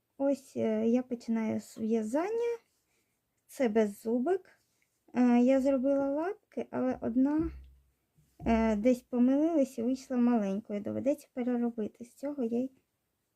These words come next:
почну, так сказати. Е, клубочок.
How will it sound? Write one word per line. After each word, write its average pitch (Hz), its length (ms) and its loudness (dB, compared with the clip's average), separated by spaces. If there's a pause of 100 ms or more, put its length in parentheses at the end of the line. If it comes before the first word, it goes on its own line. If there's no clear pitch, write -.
почну, 233 440 -8
так 277 260 -14
сказати. 349 800 -8 (1500)
Е, 220 420 0
клубочок. 247 880 -8